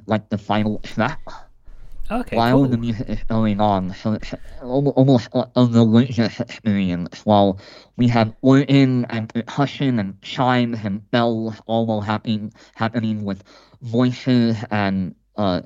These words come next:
Speaker 1: tin-, tinabulation in the track, in the audience. And,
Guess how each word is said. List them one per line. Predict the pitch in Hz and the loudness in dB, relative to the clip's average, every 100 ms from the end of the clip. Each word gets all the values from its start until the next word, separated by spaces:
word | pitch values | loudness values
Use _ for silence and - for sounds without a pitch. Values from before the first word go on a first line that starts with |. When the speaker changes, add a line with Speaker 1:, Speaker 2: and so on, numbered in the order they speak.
| _ | _
Speaker 1:
tin-, | - 165 151 | -2 0 0
tinabulation | - 131 127 127 113 117 113 - 113 107 | 2 2 2 0 -2 -2 -4 -4 -2 -2
in | - 101 | -2 -2
the | 104 | -4
track, | - 120 104 98 - | -2 0 0 -2 -8
in | 104 | -4
the | 101 | -2
audience. | 95 104 104 95 90 - - _ - - _ _ _ _ | 0 2 2 -2 -4 -12 -20 _ -20 -20 _ _ _ _
And, | 113 107 104 101 101 - | 0 0 0 -2 -4 -8